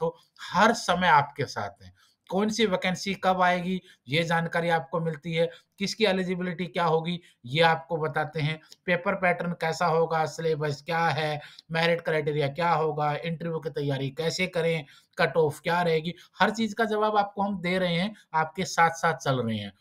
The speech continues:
आप अकेले नहीं हैं, आप कदम बढ़ाइए, हम आपको आपके साथ खड़े नज़र आएंगे। जब तक आपका सिलेक्शन नहीं हो जाता, हम आपके हंड्रेड परसेंट साथ हैं। कभी भी किसी भी बच्चे को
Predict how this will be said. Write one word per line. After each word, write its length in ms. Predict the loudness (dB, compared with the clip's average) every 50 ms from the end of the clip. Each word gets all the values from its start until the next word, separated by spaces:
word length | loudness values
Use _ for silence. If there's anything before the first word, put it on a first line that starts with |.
| _ _ 0
आप 140 | 0 0 2 2
अकेले 340 | 0 2 2 2 2 2 0
नहीं 300 | 0 2 2 2 2 2
हैं, 220 | 2 2 0 -4 _ _ _ _ 4
आप 260 | 6 6 6 6 4 0
कदम 160 | 0 0 0
बढ़ाइए, 560 | 0 0 2 2 2 2 2 2 2 0 0 -2 -6 -16 _ 2
हम 220 | 4 4 4 4 2 2
आपको 360 | 0 0 0 -2 -4 -2 0
आपके 460 | 2 2 2 2 0 -2 -4 -6 -6
साथ 300 | -4 0 4 4 4 4
खड़े 340 | 4 2 0 0 2 2 2
नज़र 240 | 0 0 0 0 0
आएंगे। 400 | 0 -2 -2 -2 -2 -2 -4 -6 -10 -20 -18 -14 -8
जब 300 | -4 -2 -2 -2 -2 -2 -4
तक 140 | -2 0 2
आपका 320 | 2 2 2 0 -4 -4 -4
सिलेक्शन 460 | -2 -2 -2 -2 -2 -2 -4 -6 -4
नहीं 140 | -2 -2 -2
हो 120 | -2 0
जाता, 440 | 0 -2 -2 0 2 2 2 2 -2 -10 -20 -20 _ _ 0
हम 300 | 2 2 2 2 0 0 0
आपके 360 | 0 0 0 -2 -6 -6 -4
हंड्रेड 560 | -4 -4 -2 -2 -2 0 2 2 2 2 2
परसेंट 380 | 0 -2 -4 -4 -2 -4 -4 -4
साथ 400 | -4 -2 -2 -2 -2 -4 -8 -14
हैं। 100 | -14 -14 _ _ _ _ _ _ -2
कभी 280 | 0 0 2 2 2 2
भी 280 | 2 2 2 0 -2 -8 _ _ _ _ -6
किसी 260 | -4 -4 -2 -2 -2
भी 120 | 0 0 0
बच्चे 300 | -2 -2 -4 -4 -6 -6
को 340 | -4 -4 -4 -4 -4 -6